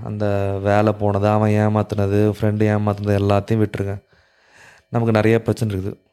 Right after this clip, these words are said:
ஏகப்பட்ட பிரச்சனை இருக்கா? இப்ப இந்த பிரச்சனையெல்லாம் மறக்கிறதுக்கு நம்ம என்ன பண்ணுவோம்? இதை விட பெரிய பிரச்சனை நோக்கி போகும். இதை விட பெரிய பிரச்சனை உங்களுக்கு என்ன?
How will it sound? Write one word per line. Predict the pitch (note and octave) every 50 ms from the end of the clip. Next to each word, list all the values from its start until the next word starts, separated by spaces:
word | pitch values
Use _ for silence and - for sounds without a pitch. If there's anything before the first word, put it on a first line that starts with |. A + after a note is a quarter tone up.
| _ _ _ _ _ _ _ _ _
ஏகப்பட்ட | - G#2+ A2 A2+ A2+ G#2 G2 G2+
பிரச்சனை | G2 - G2+ - - A#2 G#2
இருக்கா? | - - A#2 C3 B2 G2 - _ _ _ _ _ _ _ _ _ _ -
இப்ப | - - A2+
இந்த | G#2+ G#2+ A2 A#2+ C3+ C#3 C3+
பிரச்சனையெல்லாம் | - - A2+ A#2 A2+ - D3 C#3+ B2+ C3+ C#3 C3+ A2+
மறக்கிறதுக்கு | G#2+ G#2 A#2 C#3 - D3 C3+ B2
நம்ம | A#2 A2 G#2 G#2
என்ன | G2+ G#2 A#2 A#2+
பண்ணுவோம்? | A2 A2 G#2+ G#2 G2+ G2+ G2+ G#2 G#2+ G#2+ G#2+ A2 A2+ A#2 - _ _ _ _ _ _ _ _ _ _
இதை | - A#2 A#2 A#2+ C#3 C#3+
விட | C#3 C3+ C#3 D#3
பெரிய | D3+ - C3 B2 C3+ D3 C#3+ C3
பிரச்சனை | - A#2+ - - G#2+ G#2 G2+
நோக்கி | G2 G#2+ A2+ G#2+ G#2+ G#2+ G#2 A2 G#2
போகும். | F#2+ F#2 F2 E2+ G2 - - _ _ _ _ _ _ _ _ _ _ _ _ _ _ _ _ _
இதை | _ - A#2 B2 C3 D3 D#3
விட | D#3 D#3+ D#3+
பெரிய | D#3+ D#3 D#3 C3 C#3 D3 C#3+ C#3
பிரச்சனை | - B2+ A#2+ - B2+ A#2+
உங்களுக்கு | A2+ A2+ A2 G#2 A2+ A2
என்ன? | A2+ A#2 A2+ A2+ A2+ A2+ A#2+ B2